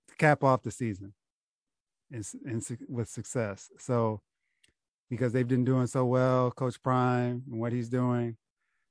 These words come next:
it'd only be fitting for them to go ahead and wrap this up on the eighteenth on A B C. So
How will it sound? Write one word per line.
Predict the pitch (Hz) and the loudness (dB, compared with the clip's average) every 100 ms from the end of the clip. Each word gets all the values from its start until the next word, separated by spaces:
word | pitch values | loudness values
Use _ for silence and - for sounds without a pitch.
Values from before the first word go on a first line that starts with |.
| _ _ - | _ _ -8
it'd | 123 120 | -4 -2
only | 139 139 139 | 2 4 4
be | 127 | 2
fitting | - 139 123 | 0 0 0
for | 110 110 | -2 -4
them | 117 113 | -4 -4
to | 113 | -2
go | 117 | -2
ahead | 110 117 110 | -2 -2 -2
and | 107 110 - - _ | -4 -6 -10 -16 _
wrap | 123 117 113 | -6 -4 -4
this | 113 98 117 | -6 -8 -8
up | 107 - _ _ _ | -8 -10 _ _ _
on | 120 107 | -10 -10
the | 113 | -8
eighteenth | 110 - 113 107 - - | -10 -8 -6 -8 -10 -14
on | 123 113 | -12 -8
A | 110 | -8
B | 104 98 | -8 -10
C. | - 107 101 - _ _ | -10 -14 -14 -20 _ _
So | 110 101 | -10 -10